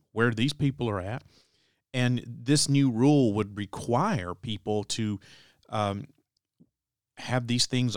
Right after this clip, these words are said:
on their drones. I mean, if you buy one right now, a commercial drone off of the shelf, it's gonna have all this tracking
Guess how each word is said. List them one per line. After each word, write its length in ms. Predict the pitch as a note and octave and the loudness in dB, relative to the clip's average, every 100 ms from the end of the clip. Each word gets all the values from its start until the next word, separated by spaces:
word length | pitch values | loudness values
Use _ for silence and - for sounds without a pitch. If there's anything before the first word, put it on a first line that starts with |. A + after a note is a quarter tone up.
| - | -4
on 180 | A2+ C3 | 0 0
their 140 | A#2+ | 0
drones. 520 | A2 A#2 F3+ A2+ - | 0 -2 -2 -6 -8
I 40 | G#2 | -4
mean, 140 | A2 | -4
if 100 | G2+ | 0
you 100 | C3+ | -2
buy 360 | A2+ G#2 A#2 E3 | 0 4 6 6
one 340 | C3 A#2+ A2+ | 4 2 2
right 220 | A2+ C3+ G#2 | 2 0 0
now, 520 | B2+ D#3 G#2 A2+ - _ _ - | 0 0 0 -4 -8 _ _ -12
a 60 | |
commercial 480 | - A2+ C3 B2 B2 | -6 0 0 2 -2
drone 420 | A#2 B2+ G#2 G#2 - - _ - | 0 2 0 -2 -8 -20 _ 0
off 260 | G#2+ C3 D3+ | 4 4 2
of 60 | |
the 80 | D3 | 0
shelf, 600 | C#3+ D#3 D3+ F2 - - _ _ _ _ _ _ _ _ _ _ _ _ _ _ _ - | 0 0 0 -2 -8 -20 _ _ _ _ _ _ _ _ _ _ _ _ _ _ _ -2
it's 180 | C3+ | 0
gonna 220 | - D3+ B2+ | 2 2 4
have 480 | C3 D#3+ C3+ B2 - - | 2 2 0 0 -6 -2
all 220 | A2+ B2+ | 2 4
this 220 | A#2 A#2 - | 2 0 -2
tracking 760 | - C3+ D#3 D3+ A2 F#2 F#2+ | -2 0 -2 -2 -4 -6 -6